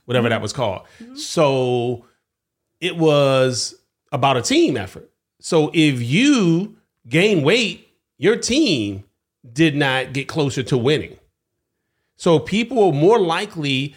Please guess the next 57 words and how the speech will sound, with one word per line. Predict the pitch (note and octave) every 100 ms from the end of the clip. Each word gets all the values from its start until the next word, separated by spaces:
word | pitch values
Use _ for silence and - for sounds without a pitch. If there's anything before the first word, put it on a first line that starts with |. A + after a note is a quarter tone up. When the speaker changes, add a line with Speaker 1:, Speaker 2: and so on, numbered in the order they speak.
| _
Speaker 1:
to | -
eat | C#3 D#3+ G3
right, | C#3+ C3 B2+ C3+ - _ -
exercise, | F3+ G#3 D3+ - B2+ A#2+ B2
because | B2 C3
they | D#3
didn't | D#3+
wanna | C#3 C3
let | A#2+
their | A2+ G#2
teammates | - G3 E3+ A2
down. | A2
Who | G#2+ A#3
wants | A3 G3+ -
to | D#3+
be | D#3+ D#3+
the | C#3+ B2 A#2+
weakest | B2+ E3+ C3 G2+
link | C#3 C3+
on | G#2 G#2+
the |
team? | G#2 E3 F#3+ - - _ _ _ _
Speaker 2:
Right. | A#3 G#3 - -
But | _ C#4+ C#4+
you | D4
have | D4 D4
to | - A#3
account | A3 - A#3 -
for | G#3+ G#3
the | F#3+
pressure. | F#3+ A#3 A#3 G#3
That's | A#3
a | D4
lot | C#4 C4
of | A3+
pressure | A#3 G#3 - - - _ _ _ _
for | _ A3
someone | F#3+ A#3 G#3+ G#3+ G#3+
to | G3+
hold | A3 G#3 G3+
you | G3
accountable. | F#3+ A3+ A3+ G#3 F#3+ F#3
So | F#3
how | F#3 G#3+
do | A#3+
you | A3
stay | G#3+ - G#3+
in | G3+
a | F#3
space | - - A3 A3 -
where | G3
you're | F#3+
still | F#3+ G#3 G3
open | G3+ G3+ F#3 F#3
for | - - A3
the | F#3
pressure? | B3 B3+ -